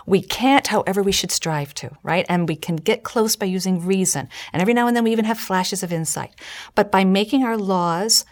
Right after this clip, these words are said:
through reason, we would come as close as we could to that perfect but unattainable divine law. And in this way, he gave written laws more authority, as long as they're perfected and tweaked through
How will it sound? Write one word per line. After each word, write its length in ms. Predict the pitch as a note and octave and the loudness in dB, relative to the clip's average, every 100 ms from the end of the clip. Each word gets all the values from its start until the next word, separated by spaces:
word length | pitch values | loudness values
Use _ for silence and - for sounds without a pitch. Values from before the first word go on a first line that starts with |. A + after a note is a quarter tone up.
| - | -8
through 260 | - A#3 | 0 0
reason, 600 | G3+ A3 A3 G#3 C#3+ C#3 D3 | 2 0 2 0 -2 -4 -2
we 140 | G3 | -2
would 140 | F#3+ | -2
come 200 | - G3 | -2 -2
as 140 | F#3 - | -2 -2
close 260 | - F3 | -2 -4
as 140 | G#3 - | -4 -4
we 80 | F#3+ | -6
could 340 | - A#3+ G#3 | -4 0 0
to 120 | - | -2
that 220 | F3 - _ - | -4 -6 _ -20
perfect 640 | - D#4+ E4 - E3+ - - - - - - _ _ _ _ - - | -4 -2 0 2 0 0 -20 -20 -20 -20 -20 _ _ _ _ -6 2
but 160 | D3+ - | 2 4
unattainable 840 | G3 A#3 - C4+ A3+ E3+ C#3 C#3+ _ _ - _ _ | 2 2 2 2 2 2 0 -4 _ _ -20 _ _
divine 500 | - F3 F#3 F3+ F3+ | -2 2 2 2 2
law. 360 | G3 G#3+ D3+ - _ - - - _ - | 4 4 4 -2 _ -20 -20 -20 _ 2
And 180 | G3+ | 4
in 240 | G3+ G3+ F#3+ | 4 2 4
this 280 | B3+ - - | 4 4 4
way, 320 | G#3 D#3+ F3 | 2 2 -2
he 220 | - G3+ | -4 -6
gave 460 | G3 G3+ A3+ D#4+ C4+ | 0 2 4 2 2
written 280 | A3+ G3+ | 0 0
laws 240 | G3 F#3+ F#3 | 0 0 0
more 160 | F3 | -2
authority, 720 | F3 - - F3 D#3 C3+ E3+ A#3 | -4 -6 0 2 2 -2 -4 -6
as 120 | G3 | -6
long 160 | F3 G#3 | -4 -2
as 160 | G3+ | -2
they're 340 | G3+ F#3+ F#3+ G3 | 0 0 0 -2
perfected 580 | - G#3 - G3+ G3+ | -6 -8 -6 -4 -2
and 120 | G3+ F#3+ | -2 -2
tweaked 360 | - F#3+ - | -2 -4 -6
through 360 | - G3+ F#3+ | -8 -2 -2